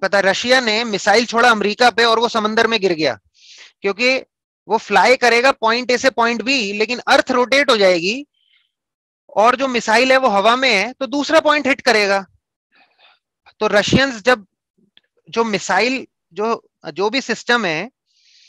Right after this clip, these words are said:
जब वो डिजाइन होता है तो वो कोरियोलिस फोर्स के लिए डिजाइन होना चाहिए। क्या डिजाइन होता है? वो कहते हैं नहीं होता है। There is only one force, वो हवा के प्रेशर को सिर्फ, आ,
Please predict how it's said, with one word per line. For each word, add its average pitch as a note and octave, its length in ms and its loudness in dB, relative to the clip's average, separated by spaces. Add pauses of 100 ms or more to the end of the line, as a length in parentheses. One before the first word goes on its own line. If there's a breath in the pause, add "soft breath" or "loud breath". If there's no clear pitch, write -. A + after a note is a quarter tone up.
(340 soft breath)
जब G3+ 120 0
वो B3+ 100 0
डिजाइन F#3+ 420 0
होता A3+ 180 -2
है B3 60 2
तो C4+ 100 -4
वो C#4+ 100 0
कोरियोलिस C#4 520 0
फोर्स C#4 260 -4
के C#4 120 -2
लिए C4+ 200 -2
डिजाइन A#3+ 320 -2
होना A3+ 180 -2
चाहिए। F#3 380 -6 (1500)
क्या F#3+ 180 2
डिजाइन F#3+ 380 -2
होता G3 320 2
है? D3 240 0 (600)
वो F#3 140 -2
कहते F3+ 340 -4
हैं F3+ 160 -2
नहीं F3+ 360 -4
होता D#3+ 220 -2
है। D3 80 0
There G3 220 -2
is G#3+ 100 -2
only A3+ 220 -4
one A3 160 2
force, F3+ 360 -6
वो F#3+ 120 -2
हवा F3 280 2
के A#3 140 0
प्रेशर G3+ 360 -2
को G#3 140 -6
सिर्फ, A3+ 360 -4 (1400)
आ, F3 520 0